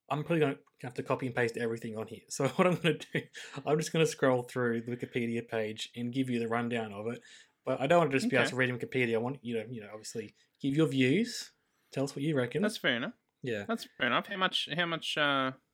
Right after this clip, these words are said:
Speaker 2: are they asking for in donations today?
Speaker 1: <laughs>
Speaker 2: Dirty old scumbag Wikipedia,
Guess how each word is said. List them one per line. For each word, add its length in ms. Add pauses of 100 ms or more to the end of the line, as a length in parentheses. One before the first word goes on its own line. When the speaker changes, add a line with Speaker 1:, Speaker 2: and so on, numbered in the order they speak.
(320)
Speaker 2:
are 80
they 80
asking 360
for 220
in 100
donations 580
today? 340 (280)
Speaker 1:
<laughs> 280
Speaker 2:
Dirty 180
old 100
scumbag 500
Wikipedia, 580